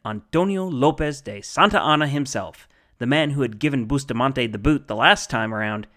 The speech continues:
had joined the rebellion. In case you are wondering, here's the miraculous political rehabilitation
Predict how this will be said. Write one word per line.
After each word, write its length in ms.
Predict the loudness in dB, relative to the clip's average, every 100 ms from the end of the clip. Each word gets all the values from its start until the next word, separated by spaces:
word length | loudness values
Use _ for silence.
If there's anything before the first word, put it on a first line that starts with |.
| _ _ _
had 240 | -8 -6 -2
joined 400 | 0 2 0 -4
the 180 | -4 -2
rebellion. 560 | -2 -2 -6 -10 -16 _ _ _ _ _ _ _ _ _ _ _ _ _ _ _
In 120 | -2
case 240 | 2 2 6
you 80 | 6
are 40 |
wondering, 460 | 6 4 4 0 -6 _
here's 420 | -10 -4 -4 -6
the 160 | -2 0
miraculous 720 | 2 4 4 4 -2 -4 -6 -8
political 540 | 0 0 0 -2 -2
rehabilitation 880 | 0 2 2 2 0 0 -4 -4